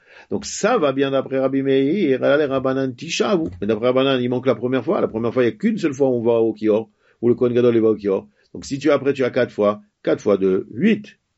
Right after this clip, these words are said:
Mais d'accord, mais après la première fois, c'est, c'est une seule fois.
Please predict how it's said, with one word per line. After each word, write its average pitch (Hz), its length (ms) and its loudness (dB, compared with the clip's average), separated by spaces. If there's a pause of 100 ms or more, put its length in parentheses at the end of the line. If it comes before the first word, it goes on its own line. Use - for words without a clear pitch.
(140)
Mais 82 300 -14
d'accord, 101 340 0
mais 87 120 -6
après 104 340 2
la 101 140 2
première 107 260 -4
fois, 85 140 -6
c'est, 113 320 0
c'est 120 320 0
une 165 100 -2
seule 160 160 -2
fois. 165 220 -6